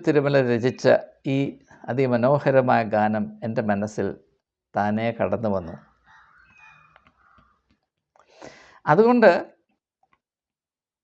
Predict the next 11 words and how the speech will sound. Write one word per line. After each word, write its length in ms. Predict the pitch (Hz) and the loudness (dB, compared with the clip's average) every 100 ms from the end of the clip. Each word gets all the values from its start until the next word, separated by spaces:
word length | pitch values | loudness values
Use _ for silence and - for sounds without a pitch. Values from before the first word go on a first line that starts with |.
| _ - - | _ -20 -6
ഒരു 160 | 156 190 | -2 -2
സിനിമാ 340 | 151 123 165 202 208 | -2 -4 0 0 2
പാട്ടെങ്കിലും 560 | 214 208 214 185 185 190 175 | 4 4 2 -4 -4 -2 -2
പരിഗണിച്ച് 580 | 151 135 127 123 - - _ _ _ _ _ _ _ _ _ _ _ _ | -2 -2 -4 -4 -6 -10 _ _ _ _ _ _ _ _ _ _ _ _
തങ്ങളിപ്പോൾ 460 | 151 180 180 165 165 147 | -2 0 0 2 2 2
നടത്തുന്ന 400 | 131 135 151 151 131 | 0 -2 -4 -2 0
മാമാങ്കങ്ങൾ 760 | 117 123 135 127 123 120 110 80 - _ _ _ _ _ _ _ _ _ _ _ - | -2 0 -2 -2 -6 -4 -4 -6 -12 _ _ _ _ _ _ _ _ _ _ _ -6
തികച്ചും 460 | 131 165 165 170 131 - 113 | -2 0 0 -2 -2 -8 -4
ലജ്ജാകരമാണ് 840 | 104 101 135 165 165 147 127 120 - - 131 107 | -2 4 4 6 2 0 0 -4 -8 -12 -8 -6
എന്ന് 220 | 131 165 - _ _ _ - | -4 -6 -8 _ _ _ -8
ജനം 280 | 120 127 | -4 -4